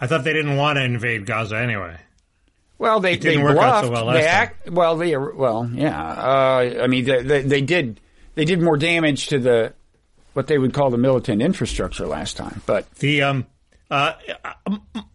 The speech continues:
Speaker 1: the conventional wisdom is obviously that the future of Israel is a civil rights-like struggle for Palestinian rights.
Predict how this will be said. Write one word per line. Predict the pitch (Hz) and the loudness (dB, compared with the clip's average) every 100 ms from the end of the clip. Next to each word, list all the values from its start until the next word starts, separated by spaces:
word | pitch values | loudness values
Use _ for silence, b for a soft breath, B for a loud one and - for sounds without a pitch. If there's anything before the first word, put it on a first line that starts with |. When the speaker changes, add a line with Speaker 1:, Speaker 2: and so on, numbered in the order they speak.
| - | -6
Speaker 1:
the | 214 170 | -2 -2
conventional | - 190 247 247 214 | 0 2 0 0 0
wisdom | 196 214 - 165 | 2 2 2 0
is | 131 | 0
obviously | 156 151 147 - 139 | 0 0 -4 -2 -2
that | 131 120 | 0 -2
the | |
future | 120 160 139 139 | -4 -4 -2 -2
of | 131 | 0
Israel | 135 120 123 117 | -2 0 0 -2
is | 104 | -4
a | 113 | -6
civil | - 180 151 131 | -2 0 2 2
rights-like | 123 175 147 - 127 117 | 2 0 -4 -4 -4 -4
struggle | - - 123 110 110 101 _ _ _ _ | -8 -2 -2 -2 -4 -6 _ _ _ _
for | - 117 | -8 -8
Palestinian | - 143 135 123 - 135 123 120 110 | -4 -2 0 -2 -2 0 0 0 -2
rights. | 113 120 120 - - | -2 -2 -4 -8 -16